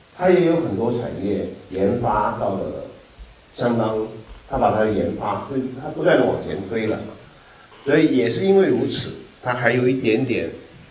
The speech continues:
能耐去跟美国喊这个 Made in China twenty twenty-five。所以我要在十个重要的科技产业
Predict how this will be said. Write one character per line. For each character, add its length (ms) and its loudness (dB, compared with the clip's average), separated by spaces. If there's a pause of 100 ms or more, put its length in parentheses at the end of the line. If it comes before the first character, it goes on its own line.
能 300 -2
耐 260 2 (560)
去 540 -2 (400)
跟 120 6
美 240 6
国 180 -2
喊 280 -4 (360)
这 60 -10
个 180 -8 (1200)
Made 260 6
in 80 0
China 460 0
twenty 300 -4
twenty-five。 500 -6 (640)
所 120 -2
以 20 0
我 160 0
要 320 0 (240)
在 200 -2 (120)
十 260 -10
个 180 0
重 200 -2
要 120 2
的 100 -4
科 300 -2
技 180 -4
产 120 -8 (140)
业 180 -6